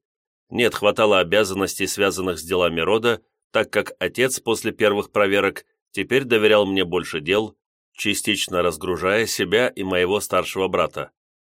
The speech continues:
Как-никак, они глава рода и его наследник, и у них было намного больше обязанностей, чем у меня, ну а я был только рад оказать им помощь. Тем более для меня это действительно было несложно.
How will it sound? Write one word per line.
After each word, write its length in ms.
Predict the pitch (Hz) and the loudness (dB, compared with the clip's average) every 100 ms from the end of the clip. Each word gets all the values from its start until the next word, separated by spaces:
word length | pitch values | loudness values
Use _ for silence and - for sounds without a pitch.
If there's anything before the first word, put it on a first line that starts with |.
| _ _ - | _ _ -4
Как-никак, 720 | 98 90 87 85 82 123 123 - | -2 0 -2 -2 0 0 0 -4
они 300 | 95 98 98 | -2 0 -2
глава 400 | 95 92 92 95 | 0 2 2 2
рода 260 | 98 90 92 | 2 0 -2
и 140 | 92 | 0
его 240 | 92 82 | 0 0
наследник, 840 | 80 78 - 92 104 127 135 - _ | -2 -6 -4 0 0 -2 -6 -10 _
и 80 | 92 | -4
у 100 | 104 | -2
них 240 | 113 127 95 | 0 0 2
было 240 | 110 104 | 2 2
намного 440 | 101 101 104 92 | 2 0 0 0
больше 360 | 87 95 113 123 | 0 0 0 0
обязанностей, 680 | 107 92 101 95 101 - 92 | 0 0 -4 -4 -4 -4 -6
чем 240 | 101 90 - | -4 -6 -6
у 100 | 87 | -6
меня, 400 | 82 82 101 - _ _ _ - | -2 -2 -2 -6 _ _ _ -4
ну 160 | 87 | 0
а 80 | 80 | 2
я 220 | 80 120 | 4 2
был 240 | 139 123 127 | 2 2 2
только 380 | 117 107 101 | 0 0 0
рад 220 | 92 131 - | 2 0 -2
оказать 460 | 95 104 95 95 87 | -6 -2 0 0 -2
им 140 | 92 | -6
помощь. 480 | 87 85 73 - - _ _ _ _ _ _ | -4 -4 -4 -8 -14 _ _ _ _ _ _
Тем 160 | - 101 | -4 2
более 260 | 117 117 | 6 6
для 140 | 101 107 | 4 4
меня 240 | 110 113 | 4 4
это 160 | 104 101 | 2 0
действительно 640 | 101 98 107 113 113 107 | 0 0 -2 0 2 2
было 200 | 104 104 | 2 2
несложно. 680 | 104 110 110 90 73 71 | 2 -2 -2 -2 -2 -10